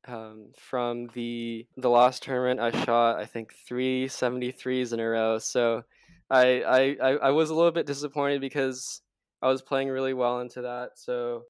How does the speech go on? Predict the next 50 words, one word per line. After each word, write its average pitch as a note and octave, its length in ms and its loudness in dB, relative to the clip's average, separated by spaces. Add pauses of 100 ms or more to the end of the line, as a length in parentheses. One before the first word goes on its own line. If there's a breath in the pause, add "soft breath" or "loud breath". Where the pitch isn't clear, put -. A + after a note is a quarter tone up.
I C3+ 300 4
definitely C#3+ 380 0
had B2+ 240 -2
that B2+ 180 6
in C3 80 -4
the B2+ 60 -2
back A#2+ 300 0
of B2 40 -10
my A#2+ 180 -4
mind. A#2 640 -6
So - 180 -6
I B2 100 2
wanted B2+ 300 0 (120)
to B2+ 320 0
play C3 220 2
a B2+ 40 6
lot B2 240 4
better, A#2 540 2
and A#2 540 -4 (300)
my B2 220 -6
confidence B2 560 -10
level A2+ 240 -6
was A2 240 -8
definitely A2 380 -10
through A#2+ 220 -8
the A2+ 100 0
roof A#2+ 220 -6 (100)
at A2 160 -6
that G#2 200 -2
point. G#2 360 -6
So G#2+ 340 -2 (400)
I A2+ 120 -4
knew C3 400 0
if A2 220 -6
I A#2 200 4
just A2 420 -6 (180)
focused B2+ 380 -2
on B2+ 140 0
my A#2 140 -4
game A#2+ 520 -2
and G#2+ 140 -8
just, A2 180 -16
just A2+ 160 -10
stayed A#2 300 -6
steady, A#2+ 420 -2
that A2 280 -4
putts - 280 0
were A#2 80 -6
gonna A2 220 -6
drop. A2 380 4